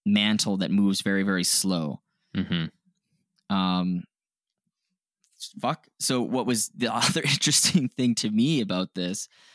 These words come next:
Speaker 1: I was, I didn't know this, but apparently one of the sources of heat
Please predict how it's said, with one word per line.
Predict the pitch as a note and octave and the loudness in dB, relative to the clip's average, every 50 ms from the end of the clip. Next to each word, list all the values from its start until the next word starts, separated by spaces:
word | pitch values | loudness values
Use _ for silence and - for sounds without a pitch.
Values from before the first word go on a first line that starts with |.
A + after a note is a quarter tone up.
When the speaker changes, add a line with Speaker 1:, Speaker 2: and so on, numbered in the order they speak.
| _ _ _ _ _ _ _ _ _ _ - | _ _ _ _ _ _ _ _ _ _ -6
Speaker 1:
I | A#2 A#2 | -2 -2
was, | B2 B2 A#2+ - _ _ _ _ _ - | 0 0 -2 -4 _ _ _ _ _ -4
I | - A#2 C3 | -2 -2 0
didn't | D#3+ G3 E3+ A#2+ A2+ A2+ | 2 2 4 6 6 6
know | A#2 C#3 F3 E3 | 4 4 2 0
this, | B2+ A2 - | 0 -2 -2
but | - A#2 G#2+ - - _ | -2 -4 -6 -6 -8 _
apparently | - - - - - C3+ E3+ A3 A3 G3 - - G2+ F2+ F2+ F2 A#2+ D3+ - _ _ _ _ _ _ _ _ _ _ _ _ _ _ - | -12 -10 -8 -4 -4 0 0 2 2 0 0 -2 -2 -2 -2 -4 -4 -6 -8 _ _ _ _ _ _ _ _ _ _ _ _ _ _ -2
one | A2+ B2 D3+ | -2 0 0
of | E3 | 0
the | E3 | 0
sources | D#3 - - B2+ B2 C3+ C3+ - C#3 A#2 A#2 | 0 0 0 2 0 0 0 0 0 0 -2
of | - | -4
heat | - - - - - D3 C#3+ A#2+ G#2+ | -6 -10 -10 -10 -8 -4 -2 -4 -4